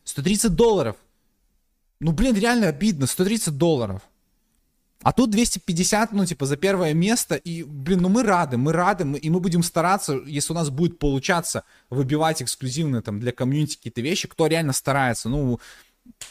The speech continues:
по-любому, те же танки. Я понимаю, что, ну, это не сравнится с реальными деньгами, но, блин, будет очень, я очень надеюсь, что эти деньги найдут того, кто реально в них нуждается, и вот кто на играх сможет заработать. Это будет очень круто. То есть все, что в наших силах. Поверьте,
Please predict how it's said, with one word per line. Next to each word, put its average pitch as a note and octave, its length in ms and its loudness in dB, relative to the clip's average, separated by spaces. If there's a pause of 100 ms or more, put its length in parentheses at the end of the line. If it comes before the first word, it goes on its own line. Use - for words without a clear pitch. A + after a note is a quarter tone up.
(500)
по-любому, E3+ 460 2
те G#3+ 160 2
же F3+ 100 -4
танки. G3 420 0
Я D#3 120 0
понимаю, G#3 340 0
что, C3+ 280 -2
ну, D3+ 220 0
это C3 160 -2
не C#3 100 0
сравнится E3 480 0
с - 80 -8
реальными C3 340 2
деньгами, C#3 500 2
но, A#2 760 0
блин, G#2+ 680 -4
будет F3+ 240 0
очень, E3 240 -4
я D#3 160 0
очень F3 240 -2
надеюсь, D3 260 0
что - 160 -4
эти A#2+ 160 -2
деньги B2+ 320 -2
найдут A2 320 0
того, A#2 260 2
кто - 200 -6
реально A#2+ 280 2
в G#2 80 -4
них A2+ 200 -2
нуждается, G#2 520 -2
и F#2 40 -8
вот G2+ 120 -6
кто - 200 -2
на A#2+ 80 2
играх A#2+ 360 -2
сможет A2 340 -2
заработать. G#2 440 -2
Это A#2+ 140 -6
будет A#2 180 -4
очень A2 280 -4
круто. - 300 -6 (300)
То - 60 -4
есть A#2+ 120 -2
все, F#3+ 200 0
что F#3 140 -4
в D#3+ 40 -2
наших D#3+ 300 -2
силах. C#3 320 -2
Поверьте, E3+ 420 0